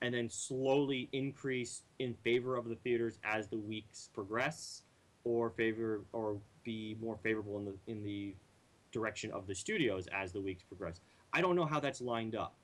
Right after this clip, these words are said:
So roughly speaking, you can usually cut the domestic in half, and that's how much they actually made.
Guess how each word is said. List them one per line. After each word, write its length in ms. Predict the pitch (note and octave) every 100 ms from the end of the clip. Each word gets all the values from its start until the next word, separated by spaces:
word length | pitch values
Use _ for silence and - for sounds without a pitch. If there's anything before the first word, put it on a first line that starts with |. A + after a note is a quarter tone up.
| -
So 400 | - C#3 B2+ A#2+ - - _ _ _ - F#3+
roughly 600 | D3 B2+ F3 G#3 G#3+ G3
speaking, 580 | - - F#3+ A3 G3+ D#3+
you 100 | D#3+
can 200 | D#3+ D3
usually 500 | D#3+ G3 G3 F#3 - -
cut 240 | E3 D#3+
the 80 | -
domestic 520 | C#3+ C3+ C3+ C#3+ C#3+ -
in 100 | C3+
half, 420 | G#2 F2+ A#2+ C#3 - - _ A#2+
and 120 | A#2+
that's 240 | A#2+ -
how 140 | - C3
much 220 | B2+ -
they 160 | A2
actually 400 | G#2+ G#2+ - A2+
made. 420 | G2 F#2+ G2 C#3